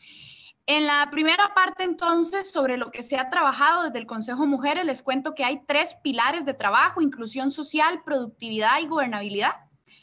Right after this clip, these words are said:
Eh, en el segundo eje, que es el de productividad y empresariedad, se ha hablado de la necesidad, por ejemplo, de aplazar la aplicación del iva sobre los medicamentos o la canasta básica,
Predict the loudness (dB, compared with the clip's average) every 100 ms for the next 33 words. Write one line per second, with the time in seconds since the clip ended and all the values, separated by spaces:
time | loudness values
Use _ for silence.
0 | -20 -20 -20 _ 0 2 4 2 2 0
1 | 0 -2 0 0 0 0 -4 -4 -4 -4
2 | -4 -6 -6 -4 -4 -4 -4 -4 -2 0
3 | 0 0 -4 0 2 2 2 0 -2 -6
4 | -10 -4 -4 -2 -4 -2 -2 -2 0 -2
5 | -2 -2 -4 0 0 0 -2 -4 -10 -10
6 | -8 -4 -2 -2 0 -2 -2 -4 -2 -6
7 | -6 -8 -4 -4 -2 -4 -4 -6 -10 -10
8 | -10 -8 -8 -6 -2 2 2 0 -6 -4
9 | -4